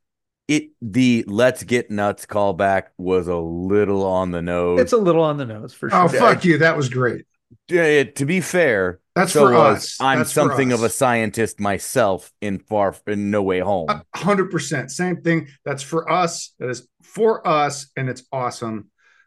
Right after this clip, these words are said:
Speaker 1: I
Speaker 3: Um,
Speaker 2: I remember when he said that for the first time.
Speaker 3: He
Speaker 1: Yeah,
Speaker 3: said the thing.
Speaker 1: exactly.
Speaker 3: He said
Speaker 1: That's
Speaker 3: the
Speaker 1: where I'm
Speaker 3: thing.
Speaker 1: like, eh,
Speaker 3: It's the thing
Speaker 1: I
Speaker 3: from
Speaker 1: mean,
Speaker 3: the
Speaker 1: all right.
Speaker 3: thing.
Speaker 2: Uh, I will, uh, we're gonna talk about our favorite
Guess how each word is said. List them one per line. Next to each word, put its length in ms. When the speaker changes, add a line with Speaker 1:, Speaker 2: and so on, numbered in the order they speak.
Speaker 1:
I 100
Speaker 3:
Um, 140
Speaker 2:
I 200
remember 560
when 200
he 80
said 300
that 240
for 120
the 100
first 420
time. 420
Speaker 3:
He 80
Speaker 1:
Yeah, 0
Speaker 3:
said 260
the 60
thing. 400
Speaker 1:
exactly. 280
Speaker 3:
He 60
said 260
Speaker 1:
That's 40
Speaker 3:
the 60
Speaker 1:
where 200
I'm 80
Speaker 3:
thing. 0
Speaker 1:
like, 240
eh, 60
Speaker 3:
It's 120
the 100
thing 260
Speaker 1:
I 40
Speaker 3:
from 60
Speaker 1:
mean, 80
Speaker 3:
the 80
Speaker 1:
all 80
right. 340
Speaker 3:
thing. 220
Speaker 2:
Uh, 280
I 180
will, 220
uh, 120
we're 160
gonna 120
talk 180
about 220
our 100
favorite 400